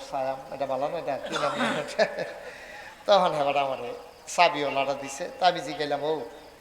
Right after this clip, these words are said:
এটা চাবি কেমনে দেওয়ান লাগবো?"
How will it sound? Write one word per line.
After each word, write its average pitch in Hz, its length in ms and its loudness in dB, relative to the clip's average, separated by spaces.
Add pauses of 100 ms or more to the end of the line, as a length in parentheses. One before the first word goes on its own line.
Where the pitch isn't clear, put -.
(300)
এটা 175 220 6
চাবি 180 640 6 (400)
কেমনে 202 260 4
দেওয়ান 139 240 2
লাগবো?" 170 440 0